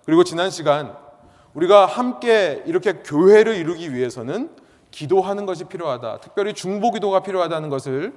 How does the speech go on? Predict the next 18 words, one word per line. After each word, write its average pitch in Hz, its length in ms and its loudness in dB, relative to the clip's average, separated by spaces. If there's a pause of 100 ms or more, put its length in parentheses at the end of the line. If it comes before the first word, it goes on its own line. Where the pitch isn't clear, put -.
(240)
나누었었습니다. 123 880 -4 (800)
기도를 202 280 4
통해 214 200 0
우리는 185 520 0
세상을 240 600 -4
주관하고 202 500 2
계시는, 165 460 -4 (340)
세상을 226 600 -2 (400)
주권을 233 460 0
가지고 214 320 0
통치하고 277 540 -4
계시는 196 380 -6
하나님의 240 840 -4
그 165 140 -12
주권과 185 480 -2
섭리를 254 680 -4
발견하는 147 500 -4
것이고요. 131 580 -8